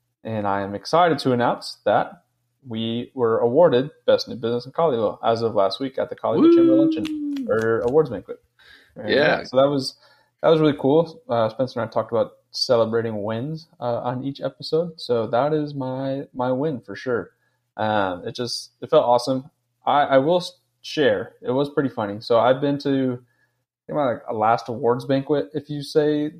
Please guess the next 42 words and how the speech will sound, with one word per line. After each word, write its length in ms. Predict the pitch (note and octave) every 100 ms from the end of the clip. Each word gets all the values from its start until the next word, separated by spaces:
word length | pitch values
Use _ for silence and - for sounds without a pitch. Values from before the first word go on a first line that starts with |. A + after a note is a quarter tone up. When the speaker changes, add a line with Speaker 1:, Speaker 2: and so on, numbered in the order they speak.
| _ _
Speaker 1:
like, 160 | B2 A#2+ _ C#3+
that 200 | A#2 -
kind 160 | C#3+
of 80 | C3+
thing, 220 | D#3 D#3
was 320 | C3 G#2 - _
my 140 | A#2+ G2
senior 440 | - C3+ C3 C3
year 220 | A#2+ A#2+
of 80 | A#2
high 160 | - A2+
school 360 | - D3 D3+
for 140 | - A#2+
football, 520 | - - D3+ F3+ - - _ _ _
um, 540 | - A2+ D3 F3+ G#2 _ _
when, 160 | A#2+ A2
like, 180 | F#2 -
I 140 | G2+
was 220 | G#2+ G#2+
the 80 | A2
oldest 380 | F#2+ A2+ B2 -
one, 280 | A2+ A#2+ B2+ -
right? 240 | A2+ A#2+ - _ _
And 300 | A#2+ A#2 A#2
so 200 | B2 A2+
going 360 | A2+ B2 C3+ C3
to 240 | C#3 B2+
a 420 | A#2+ A2 G#2+ G2 _ _ _ _ _
chamber 580 | - C3 C3 A#2+ A#2 G2
awards 400 | G2+ G#2 A2+ A#2
banquet 460 | A2+ A2 A2 G#2 - _ _ _ _ _ -
where 300 | G#2 G#2 F#2+
most 320 | G#2 A#2+ -
people 320 | A#2 A#2 G#2+
are 160 | G#2 F#2+
forty-five, 1000 | - F#2 G#2 A2 - G#2+ G#2+ A2 A2 -
fifty, 600 | G#2+ - A2+ G#2+ A2 A2
fifty-five, 560 | A2 G#2+ - A2 G#2 G2+
sixty, 200 | A#2 -
like, 200 | B2+ -
they, 100 | D3+
you 180 | E3